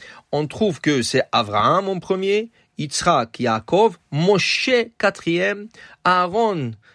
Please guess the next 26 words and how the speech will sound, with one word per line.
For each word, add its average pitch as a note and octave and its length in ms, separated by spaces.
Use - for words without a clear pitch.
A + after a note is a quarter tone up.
cinquième, F#3+ 1000
Yosef F#3 600
Hatzadik C#3+ 460
sixième B3 720
et F3+ 120
David D3+ 280
Amelech C3 360
le A#2+ 140
septième. G#2+ 480
Comment E3+ 240
ça D#3 140
se - 100
fait ? D#3 240
Alors D3 160
selon G3 300
la G#3 120
Kabbale, F3 460
selon F3 220
les D#3 120
sphères, E3+ 760
nous D3+ 200
avons G3+ 340
sept - 800
sphères. A#2+ 680
Chagat D#3+ 960
Naim, D3+ 560